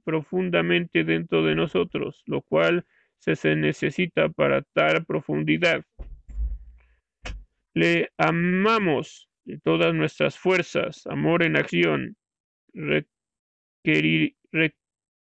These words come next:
requerido para des-, derramar actos sacrificiales delante de Dios, fin de que como en las fiestas del Antiguo Testamento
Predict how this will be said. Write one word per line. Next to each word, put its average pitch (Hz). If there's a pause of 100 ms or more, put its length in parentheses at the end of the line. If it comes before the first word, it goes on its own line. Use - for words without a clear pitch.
(500)
requerido 165 (440)
para 170
des-, 156 (220)
derramar 151 (200)
actos 170
sacrificiales 160
delante 151
de 156
Dios, 165
fin 220
de 220
que 180
como 165
en 160
las 156
fiestas 190
del 151
Antiguo 196
Testamento 165